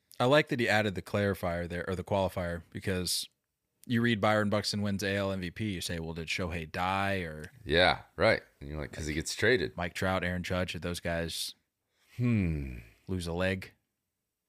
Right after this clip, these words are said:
Speaker 2: It's spicy, all right.
Speaker 1: You, you're, you're,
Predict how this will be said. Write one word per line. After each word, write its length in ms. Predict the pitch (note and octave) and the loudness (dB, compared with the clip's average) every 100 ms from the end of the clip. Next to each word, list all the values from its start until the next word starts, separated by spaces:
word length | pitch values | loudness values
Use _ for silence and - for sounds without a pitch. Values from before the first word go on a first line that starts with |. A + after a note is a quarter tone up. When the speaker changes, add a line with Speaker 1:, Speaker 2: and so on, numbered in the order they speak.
| _ _ _ _ _ _ _ _ _ _ _ _ _ _ _ _ - | _ _ _ _ _ _ _ _ _ _ _ _ _ _ _ _ -12
Speaker 2:
It's 200 | E2+ - | -6 -2
spicy, 420 | - F2 B2 D#2+ | 2 2 2 2
all 140 | B1+ B1+ | 0 0
right. 240 | B1+ B1+ _ _ | -4 -6 _ _
Speaker 1:
You, 260 | G2+ C#3 G3+ | 2 2 2
you're, 480 | C3+ C3 G3 G#3+ - _ _ _ _ _ _ | 2 4 4 2 -4 _ _ _ _ _ _
you're, 380 | - A#2+ F3+ G#3+ | -4 0 0 0